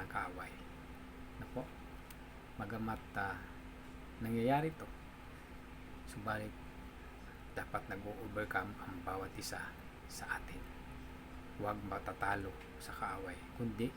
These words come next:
dapat laging panalo ang tunay na mananampalataya. So, ngayong gabi po,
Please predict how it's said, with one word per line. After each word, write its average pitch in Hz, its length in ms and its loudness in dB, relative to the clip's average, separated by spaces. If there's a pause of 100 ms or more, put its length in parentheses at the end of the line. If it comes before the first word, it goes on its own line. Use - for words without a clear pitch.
(800)
dapat 98 400 4 (560)
laging 95 400 4 (160)
panalo 92 440 -2 (920)
ang 151 240 8 (640)
tunay 107 400 2 (800)
na 92 80 0
mananampalataya. 90 880 -4 (1120)
So, 123 160 4
ngayong 113 400 4 (640)
gabi 117 240 6
po, 117 160 2